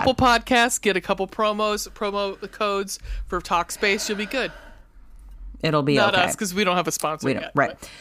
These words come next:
Speaker 2: But, and again, I don't wanna, like, minimize his traumatic
Speaker 1: No.
Speaker 2: childhood. He absolutely had a
Speaker 1: No.
Speaker 2: traumatic childhood, and that is terrible. And his dad
Speaker 1: Right.
Speaker 2: was a piece of shit. However,
Speaker 1: Well,
Speaker 2: your
Speaker 1: we need
Speaker 2: dad
Speaker 1: to
Speaker 2: is
Speaker 1: see a
Speaker 2: dead.
Speaker 1: little bit of that,
Speaker 2: It's
Speaker 1: yeah.
Speaker 2: been many years. You need to put in the work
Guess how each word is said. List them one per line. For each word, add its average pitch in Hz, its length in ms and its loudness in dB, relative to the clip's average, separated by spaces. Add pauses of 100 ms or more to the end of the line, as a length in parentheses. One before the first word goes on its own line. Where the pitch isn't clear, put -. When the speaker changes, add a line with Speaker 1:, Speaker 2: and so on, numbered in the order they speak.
(320)
Speaker 2:
But, - 260 0 (280)
and 226 180 4
again, 233 240 4
I 180 100 4
don't 214 140 2
wanna, 254 160 2
like, 240 120 0
minimize 156 720 2
his 156 220 -2
traumatic 143 460 0
Speaker 1:
No. 415 40 0
Speaker 2:
childhood. - 500 2
He - 220 0
absolutely 180 680 2
had 147 160 4
a 147 40 2
Speaker 1:
No. 143 60 0
Speaker 2:
traumatic 131 320 0
childhood, 113 400 -2
and 147 160 -2
that 156 100 2
is 151 140 -2
terrible. 131 600 0 (160)
And 151 120 -4
his 156 160 0
dad 143 320 2
Speaker 1:
Right. - 120 -16
Speaker 2:
was 156 200 2
a 143 40 2
piece - 360 -2
of 139 80 -6
shit. - 560 -2 (400)
However, 156 720 2
Speaker 1:
Well, - 120 -20 (120)
Speaker 2:
your 156 160 0
Speaker 1:
we - 40 2
need - 40 -2
Speaker 2:
dad 165 160 4
Speaker 1:
to 220 80 2
Speaker 2:
is 214 80 2
Speaker 1:
see 170 120 0
a 131 60 6
Speaker 2:
dead. 123 120 4
Speaker 1:
little 139 120 -2
bit 135 120 -6
of 127 60 -12
that, 156 120 -2
Speaker 2:
It's - 160 -2
Speaker 1:
yeah. - 60 -2
Speaker 2:
been 147 220 2
many 147 280 4
years. 120 520 0 (680)
You 147 280 0
need 147 360 2
to 151 240 -2
put 165 340 0
in 151 100 2
the 131 100 0
work 123 520 -2